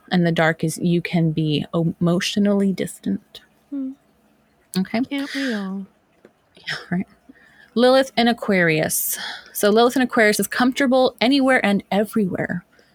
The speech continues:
Speaker 1: You find yourself happily amongst the freaks and geeks. That was a copy paste.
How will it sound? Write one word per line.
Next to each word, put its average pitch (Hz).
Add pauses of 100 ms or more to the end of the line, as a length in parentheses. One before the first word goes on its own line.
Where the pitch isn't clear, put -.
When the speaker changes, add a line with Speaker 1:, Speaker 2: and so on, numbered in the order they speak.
(180)
Speaker 1:
You 202
find 190
yourself 190
happily 233
amongst 185
the 165
freaks -
and 196
geeks. -
That 170
was 156
a -
copy -
paste. -